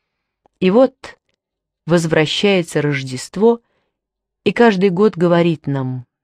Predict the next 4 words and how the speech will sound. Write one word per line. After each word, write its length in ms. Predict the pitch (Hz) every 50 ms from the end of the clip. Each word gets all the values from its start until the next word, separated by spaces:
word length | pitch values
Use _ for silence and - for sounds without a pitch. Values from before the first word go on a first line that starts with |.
| _ _ 147
«Нет, 640 | 143 147 151 156 160 190 220 233 240 240 226 226 - _ _ _ _ - - - _ _ _ _ _ -
они 480 | - 139 147 151 160 165 170 175 175
не 240 | 175 170 160 165 170
правы». 800 | 165 _ - 139 - 131 131 131 123 120 117 110 - 113 -